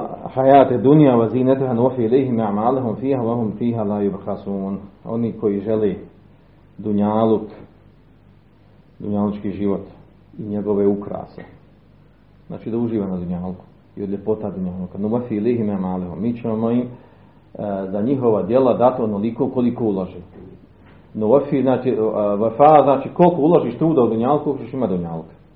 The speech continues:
Wa hum fiha la yubkhasun, i neće biti umanjeno. Rekli smo da je pojašnjeno u drugom ajetu u suri Al-Isra, e, "limen nurid",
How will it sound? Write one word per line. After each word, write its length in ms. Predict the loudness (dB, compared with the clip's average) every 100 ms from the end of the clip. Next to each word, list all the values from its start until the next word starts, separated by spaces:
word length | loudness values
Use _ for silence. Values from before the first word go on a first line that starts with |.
| _ _ _ _ _ -20 -20 -20 _ -20 -20 _ _ 2
Wa 160 | 2
hum 100 | 2
fiha 220 | 4 6 8
la 160 | 8
yubkhasun, 560 | 8 4 -2 0 2 4
i 40 |
neće 240 | 4 4 2
biti 180 | 2
umanjeno. 600 | 4 4 6 6 6 4 2 -8 -18 -2
Rekli 200 | -2 0
smo 100 | 0
da 60 | 2
je 80 |
pojašnjeno 360 | 4 4 4 -2
u 40 |
drugom 240 | 0 0 2
ajetu 300 | 0 0 -2
u 40 |
suri 260 | -4 -2 0
Al-Isra, 460 | -2 -2 2 4 4
e, 1120 | 2 -12 -20 _ -20 -20 -12 -6 -2 -2 -2
"limen 360 | 0 4 6 6
nurid", 460 | 6 6 4 2